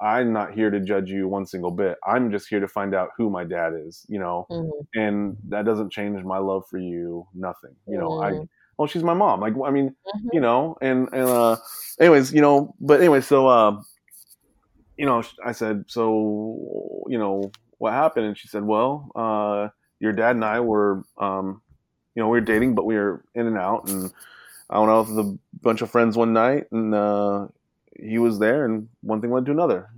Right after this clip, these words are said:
Speaker 1: And, uh,
Speaker 2: Mm-hmm.
Speaker 1: she's like, "Also, um, you know, uh, your grandparents,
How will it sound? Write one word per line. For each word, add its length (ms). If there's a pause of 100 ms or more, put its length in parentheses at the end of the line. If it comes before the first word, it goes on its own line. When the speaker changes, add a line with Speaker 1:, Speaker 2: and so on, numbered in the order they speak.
(100)
Speaker 1:
And, 220
uh, 240
Speaker 2:
Mm-hmm. 320 (180)
Speaker 1:
she's 220
like, 180
"Also, 640 (180)
um, 480
you 100
know, 340 (800)
uh, 420 (180)
your 140
grandparents, 840